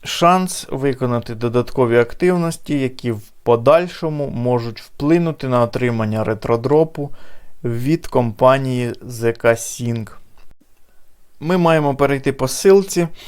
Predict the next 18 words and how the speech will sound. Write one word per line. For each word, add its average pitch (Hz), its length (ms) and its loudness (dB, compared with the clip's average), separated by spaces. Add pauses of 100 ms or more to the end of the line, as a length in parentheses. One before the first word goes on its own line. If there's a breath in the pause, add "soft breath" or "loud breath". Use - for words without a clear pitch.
(360 loud breath)
е, 120 400 4
щоб 131 240 -6
зареєструвати 135 840 2 (260 soft breath)
доменне 123 520 2
ім'я 151 320 4
від 117 200 -2
Unstoppable 110 720 0
Domains. 147 680 0
Е, 120 300 4
ось 120 260 -2
переходимо 120 600 2
на 110 100 0
такий 117 280 -6
сайт, 170 440 2 (300 soft breath)
ссылка 135 420 0
буде 113 260 2
в 110 120 0
описі. 160 520 -2